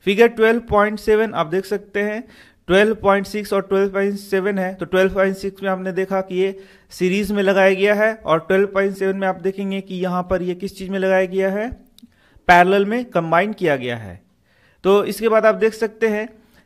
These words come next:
कि यहाँ एमीटर लगाया गया है, इस प्रकार से बैटरी लगाया गया है, की लगाया गया है, करंट फ्लो कर रहा है। तो यहाँ पर हम लोगों ने तीन रेजिस्टर्स को लगा दिया है। तो आपको यहाँ पर कैलकुलेट करना होता है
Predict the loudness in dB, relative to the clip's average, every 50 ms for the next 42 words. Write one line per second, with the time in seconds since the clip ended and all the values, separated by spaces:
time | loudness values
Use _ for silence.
0 | _ _ -4 -2 2 2 2 2 2 2 0 0 0 0 -2 -2 -2 0 0 2
1 | 2 2 2 4 4 4 2 2 2 0 0 0 0 -2 -2 -2 -2 -4 -6 -8
2 | -10 -6 -6 -2 0 0 0 0 -2 -4 -4 -2 -2 -2 -2 -4 -6 -4 -4 -2
3 | -2 -2 -2 -2 -2 -2 -2 -2 -4 -6 -8 -8 -6 -4 -2 0 0 0 0 -2
4 | -4 -4 -4 -4 -4 -6 -6 -6 -6 -6 -6 -8 -10 -6 -4 -4 -4 -2 -2 -2
5 | 0 0 -2 -2 -2 -4 -8 -10 -14 -18 -20 _ _ _ _ -4 -2 2 2 4
6 | 4 4 4 4 4 4 4 4 2 2 2 2 2 4 2 0 -2 -4 -6 -6
7 | -4 -2 -2 0 -2 -2 -4 -4 -4 -2 -2 -2 -2 -4 -4 -4 -4 -4 -4 -4
8 | -2 -2 0 0 0 0 0 0 -2 -4 -4 -6 -6 -10 -14 -16 -18 _ _ _
9 | _ _ _ _ _ _ _ _ _ _ _ _ 4 6 6 6 6 6 4 4
10 | 2 -2 0 0 2 2 2 0 0 -2 0 -2 -2 0 0 0 0 0 -2 0
11 | 0 0 0 0 -2 -4 -4 -2 -2 -4 -4 -4 -4 -2 -2 0 0 0 -2